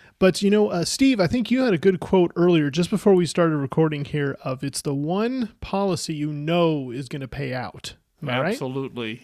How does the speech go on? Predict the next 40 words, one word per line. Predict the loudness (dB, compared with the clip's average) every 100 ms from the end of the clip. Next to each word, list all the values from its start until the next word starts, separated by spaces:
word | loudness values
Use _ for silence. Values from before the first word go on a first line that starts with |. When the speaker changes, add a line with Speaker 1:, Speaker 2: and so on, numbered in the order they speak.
| -16
Speaker 2:
Yeah. | -12 -6 -4 -4
When | -4 -4 -4
you, | -2
when | -2
you | -4
think | -4 -6
about | -2 0 0
insurance, | -2 -4 -4 -4 -4 -4
you're | -4
always | -4 -8 -6
thinking, | -6 -4 -6 -6
"Boy, | -6 -6 -6
i-, | -8 -10 -12 -16 -16 -14
is | -12 -8
it | -8
a |
gamble? | -4 -2 -2 -2 -4 -6 -8 -14
Um, | -10 -8 -8 -10 -12 _ _ _ _ -12
'cause | -10
if | -10 -4
I | -4 -2
don't | -2 -2 -4
use | -4 -4 -2 -4 -4
it, | -6 -4
I | -6 -6
l-, | -8 -10 -14 _
I, | -10 -8
I | -8
lose | -6 -4 -2 -4
it." | -8 -14 -12
Well, | -8 -6 -6 -10 _ _ _
when | -6 -6
you're | -4
talking | -4 -4 -6
about | -4 -4 -4
a |
final | -6 -6 -6
expense | -8 -10 -8 -8 -8
insurance | -10 -8 -10 -12
policy, | -10 -10 -10 -10 -12